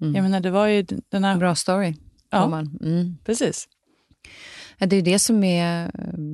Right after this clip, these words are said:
Speaker 1: och vad skulle du säga till dem som, som, eh, hamnar i de här situationerna där man är liksom så här, "Det här är så spännande, jag vill verkligen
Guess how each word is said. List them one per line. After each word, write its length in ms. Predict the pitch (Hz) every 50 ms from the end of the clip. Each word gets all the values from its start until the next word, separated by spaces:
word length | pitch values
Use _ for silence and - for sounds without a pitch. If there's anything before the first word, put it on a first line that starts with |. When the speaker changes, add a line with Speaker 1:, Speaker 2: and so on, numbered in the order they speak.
| 147 - 180
Speaker 1:
och 180 | 208 - 240 208
vad 120 | 233 220
skulle 200 | - - 254 233
du 120 | 214 247 233
säga 440 | - - - 262 247 240 254 277
till 140 | 277 269 226
dem 240 | 196 190 185 185 160
som, 500 | - - 180 180 180 180 175 170 160 151 _ _ _ _ _ _ _ _ _ - -
som, 460 | - - - 175 175 170 87 - 60
eh, 520 | 60 60 62 - 57 53 52 52 50 -
hamnar 320 | - 170 208 190 160 151 160
i 20 |
de 80 | 233 254
här 60 | 220
situationerna 680 | - - - 190 180 - - 175 170 170 170 165 165 160
där 120 | 160 165
man 200 | 170 170 165 165
är 220 | 165 180 208 220 226
liksom 340 | 214 180 - - 170 160 151
så 100 | - 151
här, 80 | 147
"Det 100 | 151 165
här 180 | 175 185 180 170
är 40 | 160
så 100 | 156 147
spännande, 380 | - - 165 156 156 151 151 151
jag 80 | 156
vill 80 | 156 156
verkligen 520 | 160 151 147 - - 156 147 147 156 139